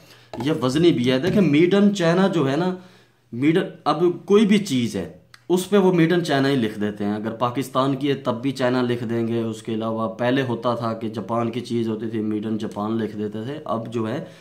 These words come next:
چائنا ہی لکھ دیتے ہیں۔ بے شک وہ پاکستان میں ہی بنے تب بھی چائنا لکھ دیتے ہیں، اگر انڈیا میں بنے تب بھی چائنا لکھ دیتے ہیں، کیونکہ انہوں نے اب جو ہے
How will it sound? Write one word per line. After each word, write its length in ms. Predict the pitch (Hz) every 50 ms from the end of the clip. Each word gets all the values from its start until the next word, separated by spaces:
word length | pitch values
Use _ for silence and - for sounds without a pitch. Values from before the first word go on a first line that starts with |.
| - _ _
چائنا 320 | - - 139 135 139 143 156
ہی 100 | 160 135
لکھ 240 | 117 107 104 104
دیتے 280 | 107 107 110 104 - 127
ہیں۔ 180 | 143 165 170 165 - - - _ -
بے 200 | 98 113 135 147
شک 240 | 151 151 165 - 147
وہ 100 | 147 143
پاکستان 720 | 147 - 127 120 - 151 143 - - - 131 135 143 156
میں 80 | 160 170
ہی 40 | 170
بنے 260 | 135 139 135 151 160 170 165 165 -
تب 160 | 151 139 139
بھی 160 | 139 156 151
چائنا 220 | 156 151 147 156 156
لکھ 220 | 151 147 151 151
دیتے 280 | 143 151 156 156 - 160
ہیں، 100 | 160 156
اگر 240 | 135 131 127 139 135
انڈیا 280 | 135 135 131 147 156
میں 140 | 156 160 156
بنے 280 | 139 143 143 151 160 156
تب 260 | 156 - 156 151 147
بھی 140 | 156 147 151
چائنا 260 | 127 113 113 113 107
لکھ 240 | 101 98 95 - 101
دیتے 220 | 95 95 95 98
ہیں، 140 | 92 92 92 - - _ _ _ _ _ _ -
کیونکہ 200 | 151 151 151 175
انہوں 280 | - 180 175 170 170
نے 160 | 170 175 185 180 180
اب 260 | - 147 147 147 151
جو 180 | 156 165 156 147
ہے 220 | 156 175 185 185